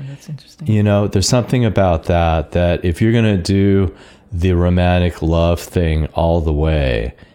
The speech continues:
Speaker 2: in the way that the Sufis like Hafiz talked about it, um,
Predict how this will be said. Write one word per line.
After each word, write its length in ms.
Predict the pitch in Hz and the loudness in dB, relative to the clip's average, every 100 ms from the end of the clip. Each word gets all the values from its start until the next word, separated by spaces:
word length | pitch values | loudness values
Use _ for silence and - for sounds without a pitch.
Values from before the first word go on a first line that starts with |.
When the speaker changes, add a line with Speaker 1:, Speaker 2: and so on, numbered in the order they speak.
| _ | _
Speaker 2:
in 140 | - 82 | -4 -2
the 80 | 80 | 0
way 380 | 78 78 78 | 0 0 0
that 220 | 76 73 - | -2 -4 -2
the 120 | 73 | -4
Sufis 600 | - - 87 - 73 67 | -2 -2 0 0 -2 -2
like 160 | 69 - | -4 -2
Hafiz 560 | 78 78 87 85 80 | -4 -2 0 0 -2
talked 280 | - 67 - | -4 -4 -4
about 320 | 67 67 64 | -6 -4 -2
it, 300 | 62 60 57 - - - _ - | -4 -6 -10 -18 -20 -20 _ -6
um, 580 | 73 73 71 69 67 | -2 0 0 -2 -4